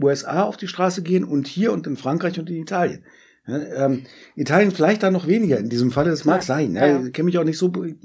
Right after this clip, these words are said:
Speaker 1: sei nicht, dass ich
Speaker 2: Mhm.
Speaker 1: Experte für all diese Länder bin. Aber, aber ich finde schon, also das ist eine QAnon-Bewegung, die eigentlich, ähm, ja, im Kern uralte, jahrhundertealte antisemitische, äh, äh, Verschwörungsmythen bedient,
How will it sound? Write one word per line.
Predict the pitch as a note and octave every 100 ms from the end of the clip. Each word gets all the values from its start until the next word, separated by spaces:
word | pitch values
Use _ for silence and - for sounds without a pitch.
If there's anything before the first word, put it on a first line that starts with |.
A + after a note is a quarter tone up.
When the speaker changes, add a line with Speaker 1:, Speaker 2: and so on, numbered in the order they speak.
| - -
Speaker 1:
sei | C#3 E3+
nicht, | E3
dass | D#3+
ich | D3+
Speaker 2:
Mhm. |
Speaker 1:
Experte | C3+ C3+ D#3
für | F3+ -
all | D#3+
diese | D#3+ D3+
Länder | G3 F#3+ G#2+
bin. | A#2+ - - - - -
Aber, | C3 D3 D3 -
aber | C3
ich | C3 - - E3+ -
finde | F3+ F#3
schon, | F3 G3+ G#3+ - - - _ _ _ _
also | - B2+
das | C#3+ D3
ist |
eine | D#3
QAnon-Bewegung, | - D3+ D3+ G#3+ A3 C#3+ A2+ C3 A#2+ A#2
die | G#2 C#3+
eigentlich, | C#3+ D3+ D#3+ - _ - _ _ _ -
ähm, | C3 C3 A#2+ -
ja, | - G#2 F#2 - _ _ -
im | C#3+ -
Kern | - C#3+ F3+ E3+ - -
uralte, | A#3+ G3 D3 E3 F3
jahrhundertealte | B2 A#2 F3+ G3+ C3 B2 A#2 A#2+ G#2
antisemitische, | A#2+ G#2 A2 B2 A#2+ A#2+ A#2+ B2 A#2+ A#2 A#2 G2+ G#2+ F#2+
äh, | G2+
äh, |
Verschwörungsmythen | G2+ A#2+ C3 C#3+ A#2+ - A#2+ B2+ B2+
bedient, | A#2 A2+ F3+